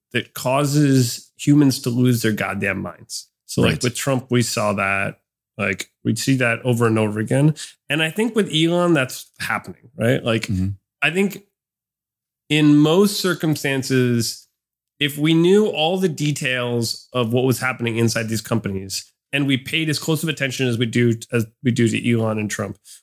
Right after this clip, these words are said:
Speaker 1: we would think the same things we think about Elon, regardless of the companies are succeeding or failing.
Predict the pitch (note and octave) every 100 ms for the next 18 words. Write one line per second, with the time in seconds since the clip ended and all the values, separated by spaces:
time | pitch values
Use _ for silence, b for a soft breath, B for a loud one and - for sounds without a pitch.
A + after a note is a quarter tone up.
0 | _ C3 C#3+ C3+ A#2+ - D#3 D#3 - C3+
1 | - D3+ F#3 F#3+ D3+ C#3+ C3 A#2+ B2 A#2
2 | A2 A2 A#2 C3+ E3+ F#3+ B _ - C3
3 | C#3 C#3+ F3 E3 C#3+ - C3 A2 - -
4 | C3 C3 - D3 C3 C3 - A2+ - C3+
5 | B2 G#2+ - G2+ -